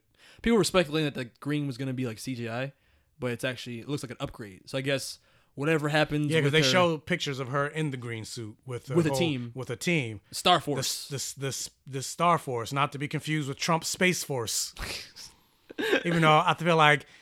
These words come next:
Speaker 2: just the troll, they should have called it the Space Force.
Speaker 1: Nah. <laughs> But I think that's, uh, they're, they're adding dimensions to the movie that I didn't even consider,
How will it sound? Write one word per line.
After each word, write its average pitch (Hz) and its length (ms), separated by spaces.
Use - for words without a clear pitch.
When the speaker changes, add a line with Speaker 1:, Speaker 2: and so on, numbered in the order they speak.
Speaker 2:
just 147 220
the 143 80
troll, 160 440
they 143 100
should 160 180
have 156 80
called 139 220
it 123 100
the 110 40
Space 139 360
Force. 165 380
Speaker 1:
Nah. 196 1040
<laughs> - 60
But 175 160
I 196 60
think 226 180
that's, - 320
uh, 151 60
they're, 170 240
they're 180 260
adding 214 220
dimensions 170 480
to - 80
the 147 80
movie 151 280
that 131 180
I 127 80
didn't 139 140
even 123 200
consider, 117 720